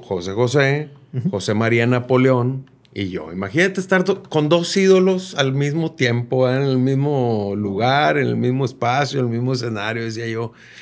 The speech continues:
Speaker 1: "Esto es un sueño, esto está increíble".
Speaker 2: Sí, sí, ¿qué es esto?
Speaker 1: Y, y, este, empiezo yo a cantar, luego sale Napoleón, sale José José, terminamos los tres y nos toman una foto a los tres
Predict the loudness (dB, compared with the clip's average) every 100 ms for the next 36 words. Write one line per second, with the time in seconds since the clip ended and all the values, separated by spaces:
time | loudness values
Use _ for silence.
0 | -20 -12 -6 -4 0 0 0 -2 -2 -2
1 | -6 -8 -8 -2 -2 0 0 0 -4 -8
2 | -12 -18 -16 -8 -6 -6 -6 -8 -4 -2
3 | -2 -2 -2 -2 -2 -4 -10 -12 -2 0
4 | 2 2 0 0 -2 0 0 0 -2 -2
5 | 0 -2 -4 -6 -2 0 0 -2 -2 0
6 | 0 -2 -2 -6 -4 -2 -2 -2 -2 -2
7 | 0 0 0 0 0 -2 0 0 0 0
8 | 0 0 2 2 -2 -10 -20 -8 0 0
9 | 2 2 4 4 2 2 -2 0 0 0
10 | 0 2 2 0